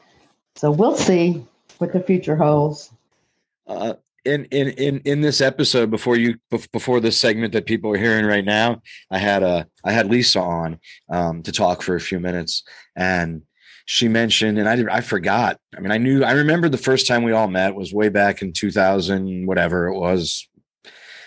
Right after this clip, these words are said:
Speaker 2: two thousand two, two thousand three, whenever, when we came to Birmingham and played, and you came out to the show. But I
Speaker 1: Yeah.
Speaker 2: had for-, I had forgotten that Lisa had to sing Sunrise that night just by chance.
Speaker 1: Yes.
Speaker 2: And she was talking, <laughs> she was talking about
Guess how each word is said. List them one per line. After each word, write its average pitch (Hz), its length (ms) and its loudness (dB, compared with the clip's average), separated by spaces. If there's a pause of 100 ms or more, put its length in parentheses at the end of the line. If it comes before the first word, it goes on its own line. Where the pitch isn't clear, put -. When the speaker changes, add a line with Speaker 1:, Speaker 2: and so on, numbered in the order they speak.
(140)
Speaker 2:
two 117 140 0
thousand 98 280 2
two, 98 240 2
two 101 140 -2
thousand 87 320 -2
three, 95 240 0
whenever, 95 320 0
when 107 140 0
we 113 100 2
came 117 200 0
to 110 60 0
Birmingham 104 480 2
and 95 140 -4
played, 95 300 0
and 92 100 -2
you 95 80 -4
came 92 220 -4
out 92 160 -4
to - 80 -10
the 101 80 -4
show. 87 420 -6 (260)
But - 140 -10
I 139 160 2
Speaker 1:
Yeah. 151 200 4
Speaker 2:
had 151 80 -8
for-, 117 220 -2 (240)
I 127 140 0
had 147 180 -2
forgotten 98 840 -4 (580)
that 90 120 -2
Lisa 123 300 0
had 107 220 2
to 98 60 0
sing 87 220 -4
Sunrise 95 600 0
that 80 200 -6
night 80 240 -8
just - 220 -6
by 139 140 -4
chance. - 560 -10 (280)
Speaker 1:
Yes. 180 920 0 (180)
Speaker 2:
And 98 280 -2 (100)
she - 80 0
was - 140 0
talking, - 380 0 (120)
<laughs> - 120 -16
she - 220 -2
was 165 120 2
talking 180 460 -2
about 139 360 -2